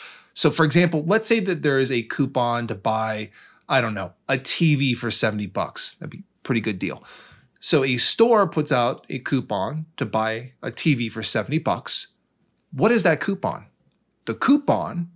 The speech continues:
is the right to buy the T V for seventy bucks. If we think about it, the store that created that coupon has the obligation to sell that T V for seventy bucks.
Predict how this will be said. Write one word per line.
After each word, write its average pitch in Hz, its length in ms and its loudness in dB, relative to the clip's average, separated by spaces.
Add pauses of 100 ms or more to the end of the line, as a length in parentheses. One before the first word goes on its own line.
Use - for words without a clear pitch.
is 123 260 -2
the 127 80 -2
right 104 320 -6
to 185 80 2
buy 110 520 -4
the 156 80 -6
T 117 260 -2
V 104 200 -8
for 110 220 -6
seventy 98 420 -2
bucks. - 540 0 (400)
If 135 160 -2
we 139 100 0
think 277 300 -4
about 98 320 0
it, - 220 -8 (180)
the 147 160 2
store 131 800 2
that 120 160 -2
created 143 640 0
that 98 220 -4
coupon 101 640 -4 (420)
has 135 220 0
the 147 160 -4
obligation 139 760 -2
to 143 140 -6
sell 160 380 2
that 123 180 -4
T 107 200 -4
V 92 180 -8
for 104 160 -8
seventy 98 320 -2
bucks. - 480 -6